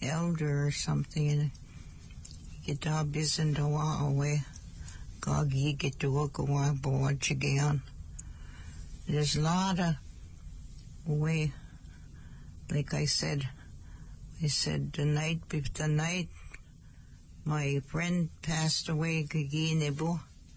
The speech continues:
I had a dream, but my ex-daughter-in-law was, she, she died, and I, I was by her. I was closing her eyes. She had her eyes wide open,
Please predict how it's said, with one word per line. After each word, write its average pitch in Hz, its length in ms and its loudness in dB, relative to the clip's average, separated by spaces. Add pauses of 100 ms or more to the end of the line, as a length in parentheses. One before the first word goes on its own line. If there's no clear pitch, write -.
(680)
I 151 100 0
had 156 340 2
a 156 100 2
dream, 160 500 2
but 143 140 0 (460)
my 147 280 2
ex-daughter-in-law 156 1120 2
was, 135 420 0 (1080)
she, 139 440 2
she 135 400 2
died, 143 520 2
and 139 140 4
I, 143 240 4 (480)
I 147 140 0
was 143 240 2
by 151 420 0
her. 151 160 2
I 139 80 2
was 139 180 2
closing 156 580 2
her 143 260 4
eyes. 147 380 2
She - 260 2
had 147 180 2
her 147 140 2
eyes 147 360 2
wide 147 360 2
open, 147 380 2